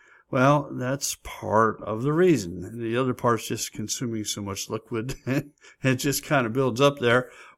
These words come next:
But the truth is that a lot of times people are gonna gain weight when they're huge alcohol consumers. Alcohol is also related very closely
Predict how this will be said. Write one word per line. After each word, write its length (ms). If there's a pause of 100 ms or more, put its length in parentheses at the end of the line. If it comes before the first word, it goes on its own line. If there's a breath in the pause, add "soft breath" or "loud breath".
But 360
the 80
truth 360
is 480
that 480 (380 soft breath)
a 60
lot 260
of 120
times 340
people 340
are 80
gonna 240
gain 320
weight 240
when 140
they're 320 (180)
huge 460
alcohol 640
consumers. 760 (880 loud breath)
Alcohol 520
is 100
also 380
related 600
very 300
closely 880